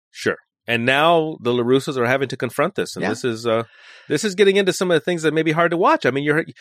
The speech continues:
Speaker 1: this is, uh, Daniel and Amanda, we're getting into the inner workings of their parenting. And, you know, that's, uh, difficult.
Speaker 2: It's
Speaker 1: Difficult.
Speaker 2: good for a show to bring this up, though. I, I like that Cobra Kai goes there.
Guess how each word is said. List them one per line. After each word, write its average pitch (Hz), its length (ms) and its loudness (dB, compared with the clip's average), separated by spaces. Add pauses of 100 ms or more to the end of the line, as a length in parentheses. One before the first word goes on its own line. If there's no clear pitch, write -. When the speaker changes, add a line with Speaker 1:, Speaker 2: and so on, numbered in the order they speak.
(180)
Speaker 1:
this 196 200 -2
is, 170 200 -2
uh, 139 240 -8
Daniel 185 340 4
and 170 80 0
Amanda, 180 320 2
we're 120 100 2
getting 151 200 4
into 156 200 -2
the 127 180 2
inner 143 120 2
workings 139 300 0
of 123 60 0
their 104 100 0
parenting. 147 580 -4
And, 165 180 -14
you 131 80 -8
know, 104 140 -8
that's, 135 240 -8
uh, 156 160 2 (680)
difficult. - 400 -2 (400)
Speaker 2:
It's 196 140 -2
Speaker 1:
Difficult. 214 200 4
Speaker 2:
good - 60 -10
for 220 80 2
a 196 40 4
show 190 200 4
to 170 80 2
bring 147 240 2
this 135 200 -4
up, 123 200 0
though. - 120 -8
I, 95 160 -6
I - 180 -6
like 127 340 0
that - 120 -6
Cobra 120 260 -4
Kai 107 200 -4
goes 117 540 -4
there. - 340 -12